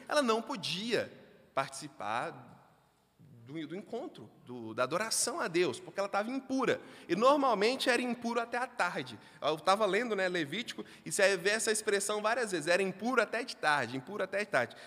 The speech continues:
Fica até repetitivo. Mas essa impureza impedia a pessoa de participar na adoração de Deus.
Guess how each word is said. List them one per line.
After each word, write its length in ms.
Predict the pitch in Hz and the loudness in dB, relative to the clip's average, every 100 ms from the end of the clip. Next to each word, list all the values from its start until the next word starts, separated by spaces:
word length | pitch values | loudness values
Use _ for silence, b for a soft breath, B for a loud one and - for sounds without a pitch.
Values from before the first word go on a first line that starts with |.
| B | B
Fica 220 | 185 185 | -6 -4
até 320 | 175 208 220 - - | 0 0 -2 -8 -6
repetitivo. 800 | 175 190 214 214 226 233 170 110 - - _ _ _ _ _ _ _ | 0 2 2 -2 -4 -4 -4 -6 -16 -20 _ _ _ _ _ _ _
Mas 280 | - 151 156 | 0 0 2
essa 280 | 190 254 285 | 2 2 -2
impureza 600 | 247 269 220 180 123 95 - B | -4 -4 0 0 -2 -6 -16 B
impedia 680 | 190 - 240 196 131 175 220 | -4 0 2 2 2 4 4
a 20 | |
pessoa 500 | 208 214 - 143 135 - - B | 2 2 2 2 0 -2 -20 B
de 80 | - | -16
participar 960 | - 151 147 - 170 - 117 113 - - _ | -2 -2 -2 -10 -12 -8 -8 -8 -14 -20 _
na 100 | - | -10
adoração 520 | 110 107 110 107 104 104 | -6 -2 -2 -4 -8 -10
de 100 | 113 | -12
Deus. 300 | 98 110 | -12 -14